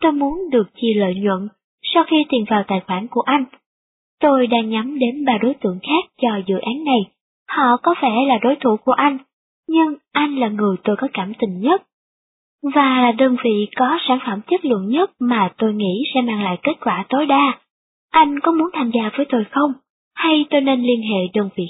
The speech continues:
khác? Ai có thể từ chối một lời đề nghị như vậy? Nhưng nếu bạn thấy đối tác do dự, và rất có thể là như vậy,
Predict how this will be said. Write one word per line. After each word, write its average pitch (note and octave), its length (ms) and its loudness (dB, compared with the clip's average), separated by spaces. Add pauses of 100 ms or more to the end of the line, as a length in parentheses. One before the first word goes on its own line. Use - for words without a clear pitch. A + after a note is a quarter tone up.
(100)
khác? E4+ 420 -2 (640)
Ai D#4 220 2
có F4+ 160 2
thể C#4 160 4
từ A#3+ 180 2
chối B3+ 240 0
một D4+ 180 2
lời G#3+ 160 2
đề G3 160 2
nghị F#3 220 -4
như A3 240 0
vậy? G3 280 0 (680)
Nhưng E4+ 300 2
nếu F#4 120 4
bạn G#3+ 300 0
thấy B3 220 0
đối D4+ 140 0
tác E4 280 2
do A#3+ 180 2
dự, G3+ 360 2 (400)
và B3+ 200 4 (100)
rất G4 100 2
có G4 120 0
thể D4+ 140 -2 (100)
là A3+ 100 0
như G3+ 260 -2
vậy, G3+ 280 -2